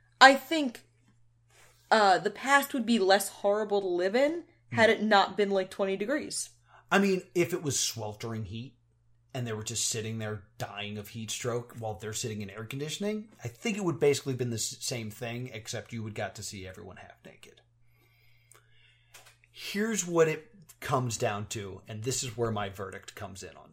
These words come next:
Speaker 2: this.
Speaker 1: Okay.
Speaker 2: I love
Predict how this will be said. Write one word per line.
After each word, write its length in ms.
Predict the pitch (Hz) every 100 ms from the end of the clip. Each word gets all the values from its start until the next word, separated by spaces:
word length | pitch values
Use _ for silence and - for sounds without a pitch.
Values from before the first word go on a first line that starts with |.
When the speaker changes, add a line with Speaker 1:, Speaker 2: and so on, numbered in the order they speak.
| -
Speaker 2:
this. 280 | - - -
Speaker 1:
Okay. 340 | 254 233 185 - _ _ _ - _ _ - _ _ - - _ _ _ _ _ - -
Speaker 2:
I 200 | 135 165
love 560 | 147 120 110 104 98